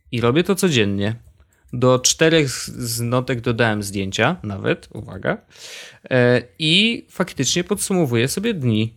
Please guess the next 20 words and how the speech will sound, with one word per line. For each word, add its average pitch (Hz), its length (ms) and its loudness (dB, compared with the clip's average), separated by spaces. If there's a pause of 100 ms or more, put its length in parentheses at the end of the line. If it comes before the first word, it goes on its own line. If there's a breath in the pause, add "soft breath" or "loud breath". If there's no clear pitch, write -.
(120)
wszystkie. 113 560 -2 (480)
E, 127 360 2
i 156 220 -8
spisuję 214 460 -2
sobie 190 500 2 (1000)
właściwie, 175 840 0
nie 165 160 0
wiem, 120 160 0
no, 139 100 -4
staram 165 320 -2
się 147 120 -4
zawsze 143 260 0
znaleźć 127 380 4
coś, 131 180 -4
co 131 160 -4
było 123 280 0
ważne 110 360 2
w 104 60 -4
danym 101 300 0
dniu. 107 360 0